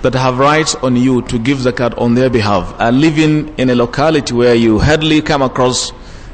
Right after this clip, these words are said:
any recipient, for example, you give it out on their behalf in your locality, and you just keep them informed. "I have done it on your behalf," that's all.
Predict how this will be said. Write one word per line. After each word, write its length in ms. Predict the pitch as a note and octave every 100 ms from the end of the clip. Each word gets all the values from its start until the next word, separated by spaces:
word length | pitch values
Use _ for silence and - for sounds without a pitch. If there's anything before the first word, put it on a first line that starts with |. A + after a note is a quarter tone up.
| - -
any 160 | D3+ D3+
recipient, 880 | C3+ - D#3 D#3 A2 E2 E2 - - - - -
for 120 | C3+
example, 440 | A2 F2+ D#2 - - - - - - - -
you 160 | C3
give 200 | B2+ E3
it 160 | E3 - D3
out 280 | D3 - C3+
on 160 | C3
their 160 | B2+ B2
behalf 300 | B2 B2+ B2 -
in 120 | D#3 D#3+
your 120 | B2
locality, 560 | G2 F2+ C#2 C2+ - - - - - - - - C#3
and 180 | C#3
you 200 | C#3+ C#3 B2+
just 320 | E3+ E3+ -
keep 200 | E3 D3
them 140 | C#3+
informed. 520 | C3 A2 - A#2+ D#2 - - - -
"I 100 | B2
have 200 | B2 A#2
done 160 | D3 D3
it 160 | B2 B2
on 100 | A2+
your 100 | G#2
behalf," 640 | G2+ B2 C3 - - -
that's 180 | A2+ -
all. 200 | D#2